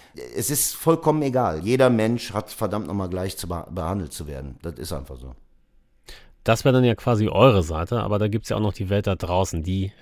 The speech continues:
Speaker 2: reagiert auf einen bekannten Sänger eben. Wolfgang Petri nebst Familie.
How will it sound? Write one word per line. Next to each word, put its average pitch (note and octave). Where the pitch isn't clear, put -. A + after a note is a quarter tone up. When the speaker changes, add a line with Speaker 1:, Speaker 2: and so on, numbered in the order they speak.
Speaker 2:
reagiert F2
auf -
einen F2+
bekannten F2
Sänger F2
eben. D2+
Wolfgang G2
Petri F2+
nebst -
Familie. F2+